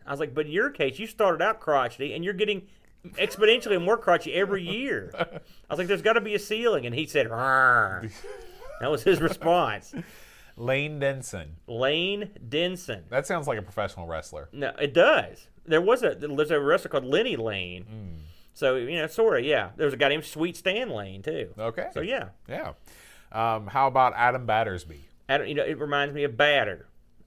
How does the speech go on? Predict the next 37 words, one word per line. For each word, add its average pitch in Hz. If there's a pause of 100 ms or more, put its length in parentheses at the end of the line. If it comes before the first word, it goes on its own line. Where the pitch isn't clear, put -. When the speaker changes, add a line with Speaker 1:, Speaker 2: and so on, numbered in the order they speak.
(100)
Speaker 1:
And 123
I 127
mean, 139
like, 127
Speaker 2:
Like 110
Speaker 1:
a 117
Speaker 2:
cake -
Speaker 1:
cake 98
Speaker 2:
batter? 135
Speaker 1:
batter, 95
yeah. 123
Speaker 2:
Okay, - (260)
okay. 101
Speaker 1:
So 160
he's 170
like 170
a 180
cook. 180 (340)
Speaker 2:
Okay, 127 (400)
probably 123
true. 139 (560)
O'Brien's 156
Retro 143
and 117
Vintage. 117
Speaker 1:
Oh, 113
man. 101 (260)
It 135
reminds 147
me 160
of 127
a -
place 143
I 143
wanna 139
loot. 160 (200)
Speaker 2:
<laughs> -